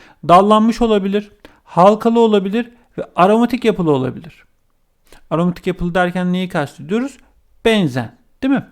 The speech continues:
Karşılaşıyoruz. Bak burada örnekler vermişiz. Düz zincirlilerimiz var. Mesela benim buradaki en sağdaki gösterdiğim şu üçüncü yapı düz zincirli. Bunları nasıl gösterdiğimi, e, bilmeyebilirsin. Şu an sadece görüyorsun ki düz zincir var. Bak burada bir halka var.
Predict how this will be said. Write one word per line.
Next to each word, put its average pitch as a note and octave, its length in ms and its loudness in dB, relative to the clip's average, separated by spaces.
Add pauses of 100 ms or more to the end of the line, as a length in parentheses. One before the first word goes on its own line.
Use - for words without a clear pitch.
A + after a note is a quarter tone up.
(200)
Karşılaşıyoruz. - 560 -10 (300)
Bak C#4+ 200 -2
burada C4 200 0
örnekler A#3 500 0
vermişiz. D3+ 520 -4
Düz A#3 200 0
zincirlilerimiz E3+ 800 -4
var. C3 100 -10
Mesela F#3+ 460 -2
benim G3+ 260 -2
buradaki G3+ 520 -4 (320)
en G#3 180 0
sağdaki C3+ 440 -4
gösterdiğim D#3+ 840 -4
şu D#3 340 -6
üçüncü F3+ 380 -6
yapı F#3+ 300 -6
düz A3 200 -4
zincirli. D3+ 420 -8
Bunları B3 260 2
nasıl B3 240 0
gösterdiğimi, A3+ 680 0
e, E3 480 -4
bilmeyebilirsin. G#3 680 0 (340)
Şu A3 140 -2
an A3 100 2
sadece G#3+ 460 -4
görüyorsun G3+ 500 -4
ki D#3 160 -10
düz G#3+ 160 -4
zincir E3+ 280 -4
var. D#3 280 -4
Bak F3+ 220 -4
burada G3 240 -4
bir G#3+ 60 -2
halka E3+ 540 -2
var. C#3 280 -2